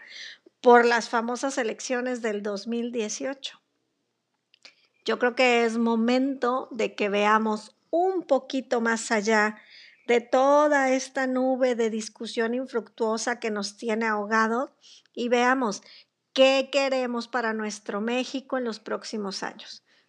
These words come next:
¿Cómo nos vemos en cinco años? ¿Qué plan tenemos como ciudadanos para el veinte veinticuatro?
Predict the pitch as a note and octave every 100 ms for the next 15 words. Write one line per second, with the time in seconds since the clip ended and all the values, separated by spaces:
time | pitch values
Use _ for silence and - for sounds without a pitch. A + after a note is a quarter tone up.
0 | _ - C4+ D4 D4 C4 B3 C4 C#4 C#4+
1 | C#4 - A#3+ A#3+ B3 B3 A#3 A3 G3+ G#3
2 | G#3 - _ _ _ _ _ _ _ _
3 | - C4 C#4 C#4 C#4+ C#4 C#4 D4 D#4+ E4
4 | D4+ C4 B3+ C#4 D4 D4 C#4+ C4 B3 A#3+
5 | A#3 B3 A#3 B3 C4 C#4+ C#4+ - B3 A#3+
6 | B3 C4+ D4 C#4+ C4+ B3+ - C#4+ C#4+ B3